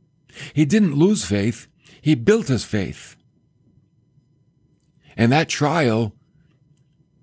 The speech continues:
approved of his faith, that his faith was genuine and real.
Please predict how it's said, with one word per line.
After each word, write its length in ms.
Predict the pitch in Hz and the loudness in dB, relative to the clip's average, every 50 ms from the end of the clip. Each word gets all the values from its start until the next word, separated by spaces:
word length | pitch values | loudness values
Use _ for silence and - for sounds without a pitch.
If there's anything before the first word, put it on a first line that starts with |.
| _ _ _ | _ _ _
approved 560 | - - - - - 160 185 185 165 123 - | -6 -6 -4 0 2 4 4 4 2 0 -2
of 80 | 120 95 | 0 0
his 160 | 101 95 - | 0 -2 -4
faith, 360 | - - 107 98 87 78 - | -4 -4 -2 -2 -2 -4 -2
that 120 | - 107 98 | -2 0 0
his 140 | 107 101 | 0 -2
faith 320 | - - - 143 147 131 - | 0 0 0 0 0 0 -2
was 120 | 107 98 | -2 -2
genuine 760 | 85 87 - 117 131 147 143 117 98 87 78 69 62 69 71 - _ _ _ _ _ | -2 -2 0 0 2 2 2 2 0 -2 -4 -4 -6 -8 -10 -14 _ _ _ _ _
and 200 | - 87 82 73 | -4 -4 -4 -2
real. 340 | 76 82 85 78 67 - | -2 -2 -2 -4 -6 -8